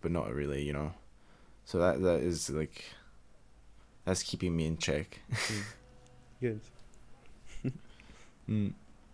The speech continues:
Speaker 1: Are we done, or?
Speaker 2: Yeah, I think we are. I was gonna say thank you.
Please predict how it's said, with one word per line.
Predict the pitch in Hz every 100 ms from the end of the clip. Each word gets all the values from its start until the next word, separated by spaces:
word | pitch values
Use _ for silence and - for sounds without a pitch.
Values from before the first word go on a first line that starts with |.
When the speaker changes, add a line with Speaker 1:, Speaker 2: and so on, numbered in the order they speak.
| - - - - - - - - - - - - - - - - - - - - 101
Speaker 1:
Are |
we | 95
done, | 90 90 98 104
or? | 98 85 78 85 -
Speaker 2:
Yeah, | 120 104 95 98
I | 107
think | 117 123
we | 92
are. | 98 98 95
I | 95
was | 104
gonna | 113 110
say | 101 98 107
thank | 104 -
you. | 98